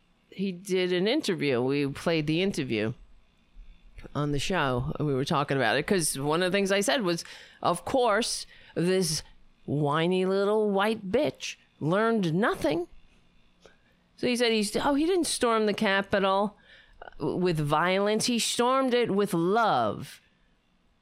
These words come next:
And I was like, "That's, that's the Republican way."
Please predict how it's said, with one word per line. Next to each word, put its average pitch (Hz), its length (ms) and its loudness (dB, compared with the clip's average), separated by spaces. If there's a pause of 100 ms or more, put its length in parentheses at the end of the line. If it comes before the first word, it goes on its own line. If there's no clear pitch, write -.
(440)
And 196 260 2
I 208 120 2
was 202 180 0
like, 196 520 -2 (680)
"That's, 302 420 -2 (100)
that's 247 380 0
the 302 120 2
Republican 285 880 0
way." - 360 0